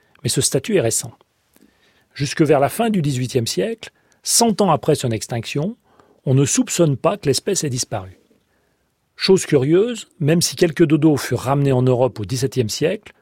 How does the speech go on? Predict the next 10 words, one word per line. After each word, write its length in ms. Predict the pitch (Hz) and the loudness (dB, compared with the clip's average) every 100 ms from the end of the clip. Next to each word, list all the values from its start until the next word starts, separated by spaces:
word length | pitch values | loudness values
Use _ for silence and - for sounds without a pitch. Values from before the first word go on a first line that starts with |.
| _ | _
aucun 320 | - 180 196 202 | 2 4 2 0
n'a 120 | 160 | 0
fait 120 | - | 2
l'objet 320 | 131 117 160 | 2 2 0
d'une 160 | 165 131 | 0 0
description 480 | 127 - 123 - 175 | 0 0 -4 -2 -4
scientifique 500 | - 113 113 175 151 | -4 -4 -4 -6 -2
de 80 | |
son 160 | 117 139 | -2 -2
vivant. 320 | 113 98 - | -6 -8 -14